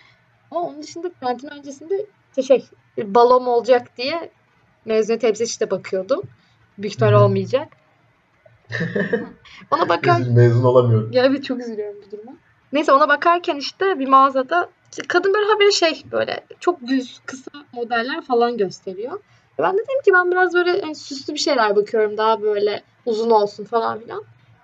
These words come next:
Speaker 1: "Tabii," dedi, "şuraya onda var," dedi, ama şey dedi, "Ortaokul mezuniyeti değil mi?" dedi.
Speaker 2: Oo.
Speaker 1: Ama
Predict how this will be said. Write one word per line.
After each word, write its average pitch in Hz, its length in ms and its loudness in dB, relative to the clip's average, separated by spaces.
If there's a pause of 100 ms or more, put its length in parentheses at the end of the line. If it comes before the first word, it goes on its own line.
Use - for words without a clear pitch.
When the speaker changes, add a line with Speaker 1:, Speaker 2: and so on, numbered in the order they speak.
(240)
Speaker 1:
"Tabii," 415 220 4
dedi, 349 80 2
"şuraya 339 340 0
onda 330 160 -4
var," 370 200 4
dedi, 381 80 -2 (100)
ama 440 180 2
şey 392 240 -2
dedi, 381 100 2
"Ortaokul 330 500 0
mezuniyeti 320 420 -8
değil 349 140 2
mi?" 254 180 -2
dedi. 185 300 -6 (1700)
Speaker 2:
Oo. 107 880 0 (100)
Speaker 1:
Ama 381 260 2